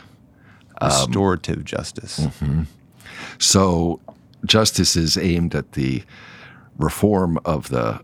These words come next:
Speaker 1: of the offender.
Speaker 2: Mm-hmm.
Speaker 1: It's not aimed at mere punishment, but also to, to the reform of the criminal.
Speaker 2: Okay.
Speaker 1: Now, does that mean that there should always be the opportunity for,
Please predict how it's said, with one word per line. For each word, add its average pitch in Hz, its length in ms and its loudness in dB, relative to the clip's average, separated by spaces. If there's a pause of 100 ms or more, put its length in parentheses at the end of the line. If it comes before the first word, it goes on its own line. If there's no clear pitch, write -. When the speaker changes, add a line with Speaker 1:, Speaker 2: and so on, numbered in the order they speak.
(160)
Speaker 1:
of 69 220 -4
the 65 120 -2
offender. 52 600 -6
Speaker 2:
Mm-hmm. 87 280 2 (640)
Speaker 1:
It's - 280 2
not 90 360 2
aimed 80 340 2
at 64 200 -4
mere 85 240 4
punishment, - 880 -4 (200)
but 69 320 -2 (120)
also 73 500 0
to, 60 540 -4 (600)
to - 100 -2
the 67 120 0
reform - 580 -2 (560)
of - 120 -2
the 57 160 -4
criminal. - 480 -4 (600)
Speaker 2:
Okay. 80 280 -4 (680)
Speaker 1:
Now, 92 260 6
does 87 220 2
that 92 240 4
mean 87 260 4
that 71 160 -2
there 71 140 -2
should - 200 -2
always 73 340 0
be 71 140 0
the 67 160 0
opportunity 69 800 -2
for, 64 540 -4